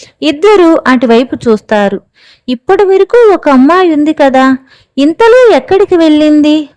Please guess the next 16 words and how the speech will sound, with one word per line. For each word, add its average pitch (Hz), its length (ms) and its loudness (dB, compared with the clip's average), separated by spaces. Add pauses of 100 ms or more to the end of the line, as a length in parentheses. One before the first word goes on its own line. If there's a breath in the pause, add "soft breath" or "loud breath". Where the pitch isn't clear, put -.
(120)
అని 233 220 2
అనుకుంటారు 202 720 0
ఇద్దరు. 196 420 -2 (460 soft breath)
"సరే 220 320 0
పూజారి 233 560 0
గారు" 202 440 0
అని 180 180 -4 (100)
చెప్పి 311 440 -2 (360 soft breath)
అక్కడి 269 400 -2
నుండి 277 320 2
బయలుదేరి 226 800 0 (160)
హేమ 302 240 0
ఇంటి 254 340 0
దగ్గరికి 214 440 -2
వస్తారు. 208 580 -2 (600 soft breath)
హేమ 311 520 2